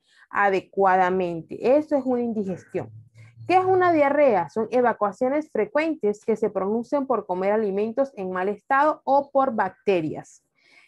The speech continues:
¿Qué es estreñimiento? Estreñimiento es dificultad para evacuar las heces. Ocurre por no tomar suficiente agua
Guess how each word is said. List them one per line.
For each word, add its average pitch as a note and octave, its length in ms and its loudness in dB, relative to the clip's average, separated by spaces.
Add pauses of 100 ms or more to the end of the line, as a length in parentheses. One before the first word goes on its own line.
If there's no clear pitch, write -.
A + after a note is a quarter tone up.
(180)
¿Qué D4 200 4
es E4 180 -2
estreñimiento? G#3+ 1080 -2
Estreñimiento A3 760 0
es C#4 100 -4
dificultad A#3 680 0
para A#3+ 160 2
evacuar F#3 400 0
las F#3 240 -2
heces. A3+ 400 0 (800)
Ocurre C#4+ 560 0
por G#3 220 0
no A#3+ 220 -2
tomar C4 360 0
suficiente A#3 680 -2
agua C4+ 500 0